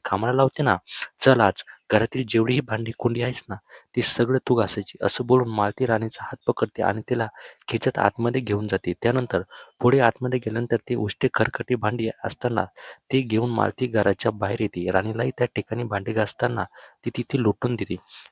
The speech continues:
बिचारी राणी त्या ठिकाणी खाली पडते आणि मालती बोलू लागते, "हिचं ना राणी तुझी खरंच लायकी आहे आणि इथेच ना तू दिवसभर असायला हवं, पण माझ्या मुलाला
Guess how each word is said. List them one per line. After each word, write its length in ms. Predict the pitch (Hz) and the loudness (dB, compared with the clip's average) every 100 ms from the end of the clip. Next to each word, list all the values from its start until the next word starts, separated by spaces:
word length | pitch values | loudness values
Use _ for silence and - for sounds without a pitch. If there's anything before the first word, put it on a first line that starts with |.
| - | 0
बिचारी 340 | 110 - 131 | 2 4 4
राणी 260 | 113 107 123 - | 4 2 0 0
त्या 100 | 123 - | 0 0
ठिकाणी 280 | 110 113 123 - | -2 0 -2 -2
खाली 180 | 101 113 - | -2 2 2
पडते 300 | 110 - - | 2 0 -2
आणि 180 | 98 107 | -2 -2
मालती 380 | 101 101 - 120 | -2 -2 -2 8
बोलू 260 | 117 120 120 | 10 10 8
लागते, 400 | 110 - 104 90 - - - - | 4 2 -2 -2 -8 -16 -16 0
"हिचं 300 | 110 - 139 | 2 4 4
ना 100 | 139 120 | 4 4
राणी 300 | 104 117 135 - | 4 4 -2 -2
तुझी 240 | 113 - - | -2 -2 -2
खरंच 360 | - 113 120 - 240 | 0 2 0 -2 -6
लायकी 420 | 104 101 98 - 120 | 2 2 2 0 0
आहे 180 | 98 85 _ - _ | 0 -6 _ -20 _
आणि 220 | 104 117 123 110 | 2 2 -2 -6
इथेच 340 | - 135 139 | -8 -8 -6
ना 140 | 135 135 | 0 0
तू 200 | - 127 - | 2 0 2
दिवसभर 420 | 110 113 107 127 - | 2 2 2 0 0
असायला 340 | - 110 107 | 0 0 -2
हवं, 220 | 107 95 - | -2 -2 0
पण 140 | 117 107 | 0 2
माझ्या 320 | 98 101 117 | 0 0 -2
मुलाला 320 | 113 113 113 | 0 0 0